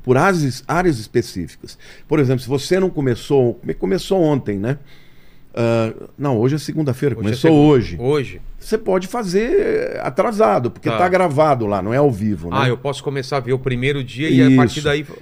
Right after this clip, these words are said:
Speaker 1: Mas eu vou cobrir sete temas diferentes e domingo à noite, às nove horas, eu vou fazer uma live ao vivo pra terminar isso aí, a gente vai orar, repreender.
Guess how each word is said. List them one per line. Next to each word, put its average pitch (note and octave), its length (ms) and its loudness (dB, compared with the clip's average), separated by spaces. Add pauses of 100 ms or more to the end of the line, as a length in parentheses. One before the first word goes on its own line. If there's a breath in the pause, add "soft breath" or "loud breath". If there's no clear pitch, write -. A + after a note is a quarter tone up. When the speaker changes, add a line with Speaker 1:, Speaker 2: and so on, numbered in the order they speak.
(220)
Speaker 1:
Mas C3 280 2
eu D3+ 80 4
vou D#3+ 140 2
cobrir D3+ 380 0
sete - 600 -4
temas D3 340 -6
diferentes C3+ 480 -6
e E3 60 -6
domingo G#3 800 0 (680 soft breath)
à D#3 140 2
noite, D#3 440 6
às A#2+ 140 0
nove C#3 300 2
horas, B2+ 240 4
eu C#3+ 80 2
vou C#3+ 80 -4
fazer C3 260 0
uma C#3 140 0
live A2+ 320 2
ao C#3+ 120 0
vivo A#2 420 -2 (380 soft breath)
pra A#2 120 0
terminar B2+ 600 2
isso A2 200 -4
aí, G2+ 160 2
a B2 80 2
gente A2 220 -2
vai A2 100 -2
orar, F#2+ 380 -2
repreender. F#2 680 -4